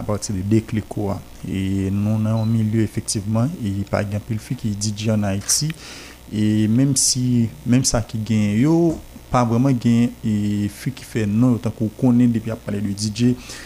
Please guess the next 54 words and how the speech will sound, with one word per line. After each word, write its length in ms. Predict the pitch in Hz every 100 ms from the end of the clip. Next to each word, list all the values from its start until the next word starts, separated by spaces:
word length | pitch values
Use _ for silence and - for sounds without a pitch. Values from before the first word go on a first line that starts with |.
| - -
e 160 | 107 98
ki 240 | 117 104
se 160 | - 113
de 120 | 107
referans. 680 | 104 107 - 123 127 113 - - -
Men 220 | 117 110 117
menm, 180 | 120 113 - 110
m 80 |
ka 160 | - 101
rapidman 480 | 104 107 101 104 98
site 320 | - - 104
de 240 | 98 104
D 160 | 101 107
J, 280 | 104 123 147 147
ki 160 | 143 -
se 260 | - 101 98
ou 160 | 101
menm 240 | 101 104 104 -
Kemisa 480 | 104 98 95 - 101
avèk 300 | 95 98 -
D 160 | 95 101
J 220 | 98 101
Queen, 380 | - 143 165 196 196 - - - -
ke 160 | - 104
m 60 | 104
sipoze 320 | - 113 98
moun 160 | 98 104
yo 80 | 104 -
plis 160 | 120 -
konnen 280 | - 104 101
kòm 160 | 104 98
fi 160 | - 104
an 100 | 98 95
Ayiti, 400 | 101 - - 139 104
byen 160 | 101
ke 140 | 98 -
se 80 | -
pa 140 | 92
sèlman 300 | - 110 101
nou 140 | 95 98
menm 160 | 95
ki 80 | 117 110
gen 80 | 107
kòm 140 | 98 98
D 140 | 104
J, 80 | 123
men 140 | 117 -
se 140 | 107
nou 100 | 104
menm 220 | 120 135
moun 160 | 107 104
yo 80 | 101
plis 160 | 110 -
konnen. 240 | 107 113